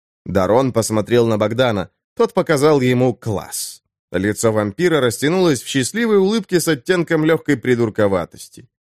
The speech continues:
С таким лицом он и просидел весь оставшийся путь. Солнце практически село за горизонт, и крылатая машина последовала вслед за ним. «Десять минут!» — прокричал им пилот. «Понял!» —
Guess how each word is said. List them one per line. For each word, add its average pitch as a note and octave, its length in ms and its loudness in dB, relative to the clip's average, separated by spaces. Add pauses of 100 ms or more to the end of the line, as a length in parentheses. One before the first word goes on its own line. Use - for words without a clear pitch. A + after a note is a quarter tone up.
(280)
С - 100 -8
таким A2+ 280 2
лицом C3 400 2
он A#2+ 140 2
и A2 40 2
просидел G#2+ 760 0
весь F2 340 -6
оставшийся F2+ 680 -4
путь. - 400 -18 (800)
Солнце D#3+ 640 2
практически B2 680 -2
село C3+ 360 2
за A2 100 -4
горизонт, A2+ 720 0
и F#2+ 100 0
крылатая C#3 600 -2
машина F#3 420 0
последовала D3 800 0
вслед F#2+ 400 -4
за G2+ 200 -2
ним. F#2 240 -8 (840)
«Десять G#3 460 0
минут!» — B3+ 460 2 (200)
прокричал A2+ 600 2
им F#2 140 -2
пилот. G#2 360 -2 (680)
«Понял!» — C3 580 0